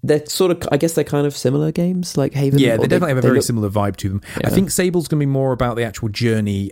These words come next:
Speaker 2: and the, uh, like, puzzles. Pardon the
Speaker 1: Pun
Speaker 2: pun.
Speaker 1: intended.
Speaker 2: Uh,
Speaker 1: <laughs>
Speaker 2: <laughs> yeah. And Haven seems to be more of a story-based game between the two characters.
Speaker 1: Mm.
Speaker 2: Um,
Speaker 1: Mm.
Speaker 2: so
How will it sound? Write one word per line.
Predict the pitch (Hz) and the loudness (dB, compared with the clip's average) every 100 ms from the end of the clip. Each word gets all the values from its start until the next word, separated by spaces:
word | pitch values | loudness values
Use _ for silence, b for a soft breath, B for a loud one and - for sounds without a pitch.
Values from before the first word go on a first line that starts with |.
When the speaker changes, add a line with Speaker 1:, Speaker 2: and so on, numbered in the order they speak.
| - | -4
Speaker 2:
and | 110 101 98 95 95 | -2 0 0 0 -2
the, | 107 101 95 95 95 - | 0 0 2 0 -2 -2
uh, | 95 92 92 | -2 -2 -2
like, | 104 104 | -4 -2
puzzles. | - 104 95 90 92 - B B B | 0 0 0 -2 -4 -8 B B B
Pardon | 107 117 | 0 2
the | 117 | 2
Speaker 1:
Pun | 117 95 87 | 2 0 0
Speaker 2:
pun. | 107 | 0
Speaker 1:
intended. | 98 107 98 107 | 2 0 0 0
Speaker 2:
Uh, | 110 151 - 160 | 2 4 4 2
Speaker 1:
<laughs> | 160 120 | 2 2
Speaker 2:
<laughs> | 139 | 2
yeah. | 123 147 - - B B B B | 2 0 -4 -10 B B B B
And | 120 113 110 107 | 0 2 0 0
Haven | 131 131 123 113 | 0 0 0 0
seems | 120 107 | -2 -2
to | |
be | 110 | -2
more | 110 107 104 | 0 0 0
of | 101 | -2
a | 95 | -4
story-based | - 117 104 98 98 92 | -2 0 0 0 -2 -2
game | 92 92 | -2 -2
between | 95 101 95 | -2 -2 -2
the | 92 | 0
two | 92 | -2
characters. | 90 95 95 90 - 85 - - B B B | -2 0 -2 -2 -4 -4 -6 -12 B B B
Speaker 1:
Mm. | 117 107 | -6 -2
Speaker 2:
Um, | 92 87 | -2 2
Speaker 1:
Mm. | 90 107 101 101 110 | 4 6 4 2 0
Speaker 2:
so | - - 98 92 92 92 | -2 0 0 0 0 -2